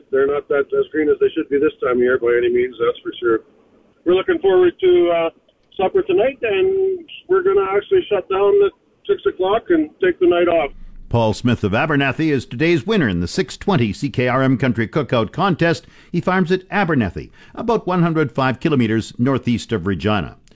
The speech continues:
Speaker 2: Some much-needed moisture is forecast for the southern quarter of the Saskatchewan grain belt late this week.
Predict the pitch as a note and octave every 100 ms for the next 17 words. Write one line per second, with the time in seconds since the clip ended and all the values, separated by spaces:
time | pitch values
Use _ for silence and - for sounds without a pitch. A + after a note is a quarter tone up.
0 | - - - - D#3 D#3+ D#3+ D#3+ D#3+ D#3
1 | B2 D#3+ F#3+ - D#3+ A#3 - A3 B3 A#3+
2 | G3 C3 G2+ - E3+ G#3+ F#3+ - G3 F#3+
3 | F3+ - A3+ A3+ D#3+ A#2 F#2+ F#2+ A2 -
4 | B2 A#2 A#2 G2+ A#2+ B2+ B2 B2 - G#2
5 | F3+ - B2 G2 - B2+ D3